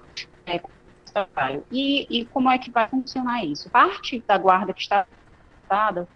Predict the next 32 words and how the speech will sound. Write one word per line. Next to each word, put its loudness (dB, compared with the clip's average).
vai 4
ser, 0
é, 2
vai 0
ser -4
utilizada 0
nessa 0
sala 2
Lilás. 2
Então, -8
eles -4
vão -6
fazer -2
esse -2
primeiro 4
atendimento -2
à -2
mulher. -4
Então, -4
temos 0
guardas 4
com -6
diversas 2
formações, -2
como -10
psicologia, -4
assistência -10
social, 0
direito, -4
e 6
a 10
gente -2